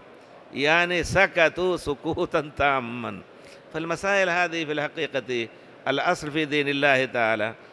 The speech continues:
النبي صلى الله عليه وسلم لما لم تكن عنده قوة، وكذلك الاغتيالات الفردية، هذا ليس من دين الله في شيء،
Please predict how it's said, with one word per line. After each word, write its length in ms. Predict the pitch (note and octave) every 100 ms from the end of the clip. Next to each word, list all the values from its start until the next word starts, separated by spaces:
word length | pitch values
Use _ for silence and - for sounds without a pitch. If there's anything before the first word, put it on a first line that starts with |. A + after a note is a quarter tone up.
| - - -
النبي 440 | D3 D3+ D#3+ F3 D#3+
صلى 200 | D#3+ D#3
الله 140 | D3+
عليه 140 | D3
وسلم 260 | D3 D#3 D3
لما 260 | D3 D3 C#3
لم 180 | E3+
تكن 300 | D3+ D3 D3
عنده 500 | C3+ C3 D3+ C3+ C#3 A#2+
قوة، 380 | C#3+ C3+ B2+ B2 - - - - - - - -
وكذلك 680 | C3+ C3 C3+ D#3 E3 D#3
الاغتيالات 800 | D3 D3 B2 C#3+ D3 C#3+ D#3 D#3
الفردية، 720 | D3 C#3 D3+ C#3+ F3 D#3+ A2+
هذا 300 | G2 B2 C#3
ليس 220 | C#3 D3 -
من 220 | C#3+ C#3+
دين 200 | D3 D3
الله 340 | C#3+ D3+ C#3+
في 220 | C3 C#3+
شيء، 360 | B2+ E3 D#3